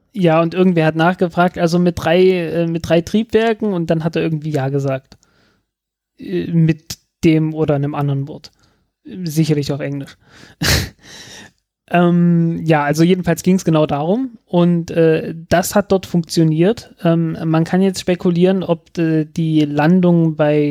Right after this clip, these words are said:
äh, bei dem, äh, bei der letzten Iridium-Mission im Dezember, äh, ob das auch schon so eine war. Ähm,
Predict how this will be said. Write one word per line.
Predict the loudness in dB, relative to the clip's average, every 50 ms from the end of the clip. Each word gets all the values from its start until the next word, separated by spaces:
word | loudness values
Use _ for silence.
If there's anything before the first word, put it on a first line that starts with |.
| -2 -4 -6
äh, | -6 -4 -4 -2 -2 -2 -4 -4 -6 -6 -8 -8
bei | -6 -6 -4
dem, | -2 -2 -2 -2 -4 -6 -6 -8 -10 -14 _ -20 _ -20 -20 -20 -20 -20 -20 -20 -20 -20 _ _
äh, | -4 -2 0 0 0 -2 -4 -2
bei | -2 0 0 0
der | 2 0 0 2
letzten | 0 -2 -2 -4 -2 0 2 2 2 0
Iridium-Mission | 0 0 0 2 2 2 2 2 2 2 2 0 -2 -4 -4 -2 0 0 2 2 0 -2 -4
im | -4 -2 -2 -2 -4 -2
Dezember, | -2 -4 -2 -2 -2 0 2 2 4 4 4 4 2 0 0 -2 -2 -2 -2
äh, |
ob | -2 -6 -6 -2
das | -4 -4 -2 0
auch | -2 -2 0
schon | 0 0 0
so | 0 -2
eine | -2 -2 -4 -4 -2 -2
war. | -2 0 -2 -4 -6 _ _ _ _ _ _ _ _ _ _ _ _ _ _ _ _ _ _ _ _ _ _ _ _ -20 -20 -20 -20 -20 -20 -20 -20 -20 -20 -20 -20 -20 _ _ _
Ähm, | 0 2 2 4 2 2 2 2 0 0